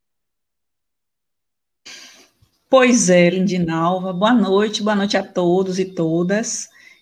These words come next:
Eu sou Jeane Rezende, sou do Movimento Reviravolta na Educação, é, sou também militante do P S T U Bahia, é, já há vinte anos, mais ou menos.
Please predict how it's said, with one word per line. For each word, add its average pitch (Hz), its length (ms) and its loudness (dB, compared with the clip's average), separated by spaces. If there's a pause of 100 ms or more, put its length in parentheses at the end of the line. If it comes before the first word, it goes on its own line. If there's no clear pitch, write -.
(120)
Eu 196 160 4
sou 190 180 -2
Jeane 190 280 0
Rezende, 202 920 0 (460)
sou 185 920 0 (160)
do 196 140 -8
Movimento 190 560 -6
Reviravolta 180 560 -4
na 175 60 -6
Educação, 175 960 -6 (720)
é, 165 180 -2
sou 175 160 -6
também 190 260 -6
militante 185 460 -6
do 175 60 -8
P 175 100 -8
S 175 180 -6
T 175 140 -2
U 170 160 -2
Bahia, 175 600 -2 (1080)
é, 165 460 2
já 160 240 -4
há 147 500 -6
vinte 175 380 -4
anos, 165 340 -4
mais 156 200 -10
ou 160 60 -10
menos. 165 640 -8